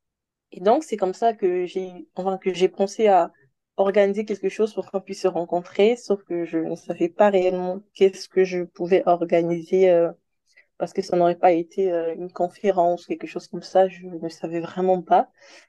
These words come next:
Et, euh, je me rappelle, ma meilleure amie à l'époque m'a dit, euh, « Vous allez dans un café, vous vous posez et, euh,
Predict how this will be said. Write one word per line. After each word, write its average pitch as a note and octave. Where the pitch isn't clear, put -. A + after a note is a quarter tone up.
Et, G3
euh, F3
je F3
me F#3
rappelle, F#3
ma G#3
meilleure F#3+
amie F#3+
à F#3+
l'époque G3
m'a F#3+
dit, G3
euh, « F3
Vous F3+
allez G3
dans G3+
un F3+
café, F3+
vous F3+
vous E3+
posez E3+
et, E3+
euh, E3+